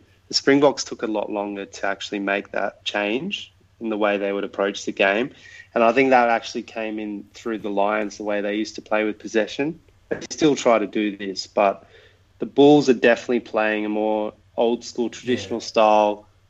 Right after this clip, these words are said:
Speaker 1: kicking a lot, taking the points. And I think it's proven, I mean, maybe it's a bit different in the Northern Hemisphere. I think that style is a lot more prevalent there. But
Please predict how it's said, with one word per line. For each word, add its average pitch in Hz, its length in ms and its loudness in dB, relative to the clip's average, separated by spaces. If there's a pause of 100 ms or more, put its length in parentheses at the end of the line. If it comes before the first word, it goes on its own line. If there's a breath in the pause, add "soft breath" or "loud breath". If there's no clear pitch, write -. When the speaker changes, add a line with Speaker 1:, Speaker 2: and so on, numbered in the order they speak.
(140)
Speaker 1:
kicking 131 400 -2
a 120 40 2
lot, 107 380 2
taking 120 360 -4
the 110 80 -8
points. 104 680 -8 (420)
And 143 420 -2
I 131 100 -4
think 175 320 -4
it's - 120 -10
proven, 127 840 -2
I 131 80 -2
mean, 123 320 0 (320 loud breath)
maybe 139 240 4
it's 131 120 -2
a 135 40 -6
bit 117 260 -4
different 139 320 -4
in 135 120 0
the 127 60 -2
Northern 123 320 2
Hemisphere. 123 480 -2
I 135 60 2
think 120 200 -6
that 110 180 -2
style 110 300 -2
is 107 80 -8
a 110 40 -6
lot 104 220 -4
more 110 160 -8
prevalent 117 420 -6
there. 123 220 0
But 113 320 -4